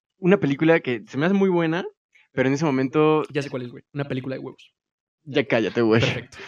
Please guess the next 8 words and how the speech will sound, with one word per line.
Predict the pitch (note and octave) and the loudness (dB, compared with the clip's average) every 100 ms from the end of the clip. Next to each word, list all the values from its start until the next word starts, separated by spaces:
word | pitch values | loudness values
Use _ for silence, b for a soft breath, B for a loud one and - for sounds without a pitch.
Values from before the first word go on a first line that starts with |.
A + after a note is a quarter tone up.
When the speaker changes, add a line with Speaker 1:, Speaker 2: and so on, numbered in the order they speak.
| B B B B _ | B B B B _
Speaker 1:
Me, | C#3+ D3+ D3+ D3 - _ _ | 2 6 6 6 0 _ _
me | D#3+ E3+ | 2 4
dio, | D#3+ F#3 G#3+ A#3 - | 6 8 10 8 2
o | - C#3 | -6 2
sea, | C#3+ C3+ | 2 2
no | D#3+ F3+ | 2 6
pude | G#3 G3+ | 10 10
dormir | C#3+ C3+ D3 C#3+ | 8 4 2 0